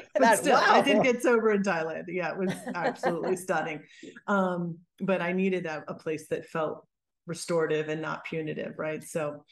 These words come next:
Speaker 2: Yeah.
Speaker 1: so they had this amazing family program, and, and that was a game changer for him because, you know, he was the, "I don't think you need to go to rehab. I don't think it's that bad. I don't," you know, and then he went through this whole thing and it was like, "Whoa, okay."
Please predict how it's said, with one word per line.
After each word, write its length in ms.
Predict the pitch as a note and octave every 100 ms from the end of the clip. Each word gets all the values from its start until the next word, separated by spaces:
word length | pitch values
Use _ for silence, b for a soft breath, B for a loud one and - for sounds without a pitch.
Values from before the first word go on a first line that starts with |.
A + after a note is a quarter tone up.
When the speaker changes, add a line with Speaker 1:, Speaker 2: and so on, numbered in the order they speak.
| B
Speaker 2:
Yeah. 140 | E3+ E3 -
Speaker 1:
so 120 | -
they 100 | F#3+
had 100 | F3+
this 140 | F3+
amazing 540 | F#3 F#3 F#3+ F#3 F#3 F3
family 320 | F3 E3+ D#3+
program, 480 | D#3+ D#3+ D3+ D#3 D3+
and, 120 | D#3
and 160 | - E3+
that 120 | D#3+
was 140 | F3+ F3+
a 60 |
game 280 | F3 E3 E3
changer 400 | E3 E3 D#3 D#3 D#3
for 80 |
him 240 | D3+ D#3 D#3
because, 560 | D3 - D#3 D3+ D3+ -
you 100 | E3
know, 120 | D3+ D3+
he 140 | F3+
was 280 | E3 E3+ D#3
the, 320 | D#3+ D3+ D3 - _ _ _ _ _
"I 160 | - E3+
don't 220 | F3 E3
think 180 | E3 D#3
you 60 | E3
need 160 | D#3+
to 80 | D#3
go 100 | D#3
to 80 | D3+
rehab. 500 | D#3 D#3 D3+ D3+ D#3
I 140 | D#3 D#3+
don't 180 | D#3+
think 160 | D#3+ D#3+
it's 140 | D#3+
that 200 | E3 D3
bad. 420 | D3+ D3 D3+ D3+ D3+
I 60 | D3+
don't," 320 | D3+ D3+ -
you 120 | - D#3+
know, 140 | D3
and 160 | D3+ D3+
then 140 | D3+
he 380 | D3+ D#3+ D#3 D#3 D#3+
went 200 | E3 G3
through 120 | E3
this 200 | D#3 D3+
whole 220 | - D#3
thing 160 | D#3 D#3
and 80 | D#3
it 60 |
was 120 | D#3 D#3
like, 140 | D#3 -
"Whoa, 400 | D#3 D#3 - - -
okay." 300 | E3 D#3 -